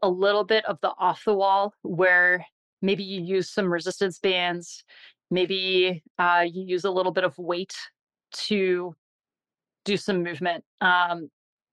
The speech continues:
one, this isn't using weight, but it is using your body weight. So that would be doing some push-ups, doing Spider-Man presses,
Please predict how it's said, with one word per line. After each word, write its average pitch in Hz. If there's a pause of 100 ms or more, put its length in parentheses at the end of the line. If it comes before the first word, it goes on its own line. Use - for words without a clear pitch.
one, 214
this 208
isn't 220
using 190
weight, 190
but 185
it 185
is 185
using 180
your 165
body 165
weight. 185
So 190
that 170
would 165
be 170 (340)
doing 175
some 196
push-ups, - (360)
doing 180
Spider-Man 170
presses, 156